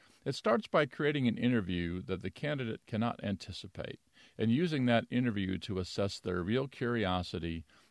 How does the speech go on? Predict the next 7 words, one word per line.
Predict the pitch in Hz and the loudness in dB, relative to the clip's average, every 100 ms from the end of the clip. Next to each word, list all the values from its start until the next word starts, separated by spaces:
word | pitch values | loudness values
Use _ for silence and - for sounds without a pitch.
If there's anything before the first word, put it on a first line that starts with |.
| - | 0
and | 107 | 2
their | 110 - | 2 2
aptitude | 110 120 101 - 95 90 82 | 0 0 -4 -4 -2 -2 -4
to | - | -4
ingest | 95 92 98 92 - - | -2 0 0 -2 -4 -10
complicated | - 120 139 - 113 107 | -6 -6 -6 -6 -4 -2
information | - 101 - 92 85 80 87 82 76 | -2 -4 -2 -2 -2 -2 -4 -4 -6